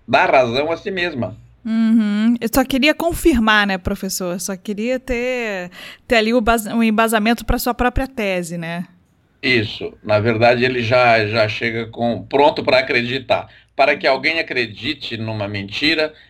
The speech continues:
Speaker 1: ele deve estar disposto a acreditar. Se ele chegar com um olhar crítico, ele desconfia até da verdade.
Speaker 2: De, com certeza. Agora, professor, é, a gente, é, já falou algumas vezes, né, até no nossos, nos nossos programinhas de rádio,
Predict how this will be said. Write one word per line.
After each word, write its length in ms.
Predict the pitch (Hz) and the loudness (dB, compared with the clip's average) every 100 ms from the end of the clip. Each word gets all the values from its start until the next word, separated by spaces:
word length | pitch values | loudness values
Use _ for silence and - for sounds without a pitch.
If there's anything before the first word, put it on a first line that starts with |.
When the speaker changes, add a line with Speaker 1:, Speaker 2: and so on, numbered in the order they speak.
| _ | _
Speaker 1:
ele 200 | 117 123 | -4 -2
deve 240 | 117 135 | 0 0
estar 280 | 127 - 135 | -2 0 2
disposto 760 | 120 131 170 - - 196 208 - | 2 -4 -6 -8 -2 0 0 2
a 40 | 160 | 0
acreditar. 580 | 156 147 - - 113 101 | 2 -4 -6 0 0 0
Se 120 | 123 | -4
ele 100 | 113 | -6
chegar 460 | 110 117 117 151 | -2 0 2 0
com 120 | - 135 | 0 -2
um 60 | |
olhar 480 | 123 117 117 113 110 | 0 2 2 2 0
crítico, 460 | 156 170 240 202 165 | -4 -2 -4 -4 -2
ele 120 | 151 | -2
desconfia 560 | 135 - 127 120 165 143 | -4 -6 -6 -2 0 2
até 180 | 147 | 0
da 120 | 160 180 | 0 -2
verdade. 680 | 185 147 123 117 110 - 90 _ | -2 -2 2 2 0 -8 -20 _
Speaker 2:
De, 120 | 180 | -12
com 180 | - 202 | -8 -6
certeza. 640 | 269 285 247 208 202 196 175 - - - | -6 -6 -4 -4 -4 -6 -8 -14 -16 -8
Agora, 260 | 320 339 349 | 0 0 2
professor, 720 | 349 339 320 - 285 226 208 | 0 0 0 2 4 4 2
é, 840 | 185 220 202 196 180 175 175 180 - | 2 2 4 4 4 2 0 -4 0
a 100 | 233 | 0
gente, 320 | 196 349 - 440 311 214 202 - - | 0 -2 4 4 4 2 -4 -10 -2
é, 600 | 202 185 170 165 156 156 | 0 2 2 0 -2 -4
já 160 | 190 226 | 0 0
falou 320 | - 220 214 | 2 4 4
algumas 400 | 220 202 196 170 | 4 2 -4 -2
vezes, 580 | 170 226 285 226 180 185 | 2 4 6 4 2 0
né, 240 | 208 233 | 2 4
até 600 | 214 202 233 269 254 226 | 2 2 2 4 4 4
no 80 | 214 | 4
nossos, 400 | 220 226 226 208 | 4 4 2 -2
nos 300 | 214 202 208 | 0 2 4
nossos 240 | 202 220 - | 4 2 2
programinhas 600 | - 220 202 214 220 214 | 0 2 4 6 6 4
de 80 | |
rádio, 640 | 190 175 208 262 254 226 | 2 2 4 6 6 6